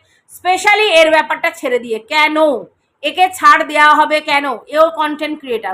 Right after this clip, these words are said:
হতে পারে, অনেক সাবস্ক্রাইবার, অনেক বড় চ্যানেল, কিন্তু তা ছাড়া ও তো আমাদের মতো মানুষ,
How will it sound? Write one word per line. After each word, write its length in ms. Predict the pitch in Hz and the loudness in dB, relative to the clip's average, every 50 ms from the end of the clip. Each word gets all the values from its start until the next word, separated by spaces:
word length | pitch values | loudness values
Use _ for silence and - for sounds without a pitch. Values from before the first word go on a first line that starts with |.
| 196 269 | -4 -4
হতে 160 | 320 359 370 349 | 0 2 4 4
পারে, 160 | 349 320 294 247 220 - _ _ _ _ 240 269 | 4 2 2 -2 -6 -12 _ _ _ _ -4 -2
অনেক 340 | 302 330 349 349 349 349 330 339 - 320 | 0 2 2 2 2 2 0 -2 -4 -4
সাবস্ক্রাইবার, 560 | 311 311 - - - 294 285 269 277 262 254 - - 262 | -4 -4 -8 -8 -6 -6 -4 -2 0 -2 -2 0 -2 -2
অনেক 200 | 269 302 320 320 294 240 254 | -2 0 -2 -4 -4 -4 -4
বড় 120 | 254 262 262 247 254 | -4 -4 -4 -6 -6
চ্যানেল, 260 | 262 220 208 196 185 180 _ _ _ _ _ _ | -8 -8 -8 -10 -14 -16 _ _ _ _ _ _
কিন্তু 160 | 277 277 294 - - | -18 -18 -14 -4 -2
তা 100 | 294 294 311 330 - - | 0 0 0 -2 -4 -2
ছাড়া 240 | - 294 277 294 302 302 294 294 | 0 0 2 2 2 2 2 2
ও 40 | 302 320 330 | 0 0 2
তো 40 | 349 320 311 | 0 0 0
আমাদের 220 | 302 311 320 320 320 320 | 0 -2 -2 -2 -2 -2
মতো 180 | 320 330 330 330 320 320 - _ _ _ 240 | -2 -2 -2 -2 -2 -4 -10 _ _ _ -4
মানুষ, 300 | 277 311 359 349 330 - | -2 0 0 0 -2 -2